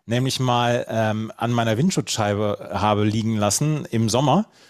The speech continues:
und dann wieder zurückkam und sie eine, <laughs> eine undefinierbare Soße waren und ich das mit dem Kumpel eigentlich essen wollte. Und dann haben wir die in den Kühlschrank gepackt und haben hinterher so Stücke abgeschnitten mit dem Messer.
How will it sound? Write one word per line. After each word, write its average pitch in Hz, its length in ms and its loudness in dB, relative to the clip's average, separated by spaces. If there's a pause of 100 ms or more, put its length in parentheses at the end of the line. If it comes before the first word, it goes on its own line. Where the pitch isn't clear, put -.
(260)
und 127 220 0
dann 131 160 2
wieder 127 160 2
zurückkam 123 580 0
und 120 120 -4
sie 131 180 -4
eine, 113 440 0
<laughs> - 180 -2
eine 117 180 0
undefinierbare 139 1200 0
Soße 123 420 -2
waren 110 320 0 (300)
und 104 80 -6
ich 117 100 -2
das 139 160 -2
mit 135 120 2
dem 120 80 -2
Kumpel 185 280 0
eigentlich 104 360 -4
essen 98 240 -8
wollte. 110 300 2
Und 120 100 -4
dann 123 180 0 (320)
haben 123 300 0
wir 120 80 2
die 120 200 2
in 117 80 -2
den 117 60 -2
Kühlschrank 123 340 -2
gepackt 110 340 -4
und 127 100 -4
haben 123 160 0
hinterher 117 500 0
so 120 180 0
Stücke 147 380 0
abgeschnitten - 640 -4
mit 110 80 -4
dem 113 180 -4
Messer. 117 340 0